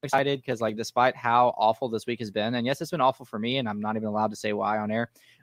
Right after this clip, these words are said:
um, I get to see some people I've been talking to for over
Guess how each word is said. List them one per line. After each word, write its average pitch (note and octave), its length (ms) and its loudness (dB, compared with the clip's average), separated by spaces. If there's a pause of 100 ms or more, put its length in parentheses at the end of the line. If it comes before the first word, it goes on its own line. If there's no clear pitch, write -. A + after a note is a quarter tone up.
(120)
um, B2 600 4 (380)
I B2 80 0
get C3+ 120 -2
to C#3 60 -4
see C3 340 -2
some B2+ 180 -4
people B2+ 180 2
I've A#2+ 60 6
been A#2 100 2
talking A#2 320 0
to C3+ 220 0
for G2+ 280 -2
over A2+ 500 0